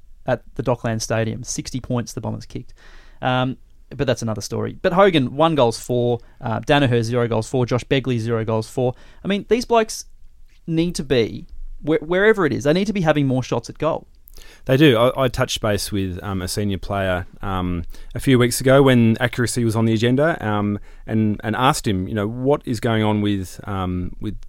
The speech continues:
Speaker 2: so many players missing seemingly easy shots at goal? How much do you actually put into it at training?"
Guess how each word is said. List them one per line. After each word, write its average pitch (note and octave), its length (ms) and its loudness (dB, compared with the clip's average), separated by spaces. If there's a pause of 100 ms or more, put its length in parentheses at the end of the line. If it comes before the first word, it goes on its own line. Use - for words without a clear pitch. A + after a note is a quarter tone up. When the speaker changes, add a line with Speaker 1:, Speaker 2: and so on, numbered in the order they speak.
(320)
Speaker 2:
so - 180 -2
many A2 140 2
players G#2 260 -2
missing G#2+ 240 -2
seemingly G#2 420 0
easy G2+ 260 -2
shots G2 260 -6
at G#2+ 60 -10
goal? C#3 160 2
How A#2 120 2
much A2 220 0
do G#2+ 100 -6
you G2+ 220 0
actually F#2+ 260 -4
put G#2 240 -4
into A2+ 240 0
it G2 80 0
at F#2 80 -4
training?" A2 420 0